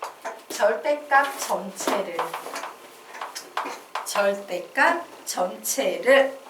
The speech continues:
영처럼 생각한 후 그대로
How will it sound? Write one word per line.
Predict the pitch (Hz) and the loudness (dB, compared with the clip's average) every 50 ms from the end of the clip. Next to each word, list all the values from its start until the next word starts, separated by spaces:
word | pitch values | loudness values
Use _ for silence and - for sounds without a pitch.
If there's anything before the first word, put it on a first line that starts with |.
| - - - - - - - - - - - - - - - - - - - - - - - - - - - - - - - - - - - - - 233 | -20 -20 -20 -20 -20 -20 -20 -20 -20 -18 -18 -18 -18 -18 -20 -20 -20 -20 -20 -20 -20 -20 -20 -20 -20 -20 -20 -20 -20 -20 -20 -20 -20 -20 -20 -16 -4 4
영처럼 | 247 262 269 285 285 285 - - - - - - - - - - - - - - - - - 180 185 190 190 240 285 311 - 392 - - - - - - - - - - - - - - - - - - - - - - - - - - - - - - - - - - - - - - - - - - | 8 8 10 10 8 4 0 -4 -8 -10 -8 -8 -8 -8 -8 -12 -14 -12 -10 -6 -2 0 2 2 2 4 6 6 6 6 6 2 0 -4 -8 -8 -10 -12 -18 -10 -8 -8 -8 -8 -12 -18 -20 -20 -20 -20 -20 -18 -12 -12 -12 -10 -10 -12 -12 -10 -10 -12 -12 -12 -14 -18 -20 -20 -20 -12 -10 -10 -10 -8
생각한 | - - - 320 330 330 339 339 330 320 320 320 320 320 320 - - - - - - - - - - - 240 - - 214 202 185 180 180 - - - | -10 -10 -8 -6 -6 -6 -6 -6 -4 -2 0 2 2 2 0 -2 -6 -8 -12 -16 -6 -4 -4 -2 -2 -4 -6 -4 -4 -4 -4 -4 -6 -8 -8 -10 -8
후 | - 240 - - 196 185 180 165 - - - - - - - - - - - - - - - - - - - - - - - - - - - - - - - - - - - - | -8 -6 -4 -4 -4 -6 -4 -4 -4 -4 -2 -4 -8 -8 -10 -14 -20 -18 -16 -16 -16 -16 -14 -12 -12 -12 -12 -16 -20 -20 -20 -20 -20 -20 -16 -12 -12 -12 -12 -14 -16 -16 -14 -8
그대로 | - 269 262 320 359 740 - - - - - - | -6 -2 4 6 8 8 10 8 8 6 4 -2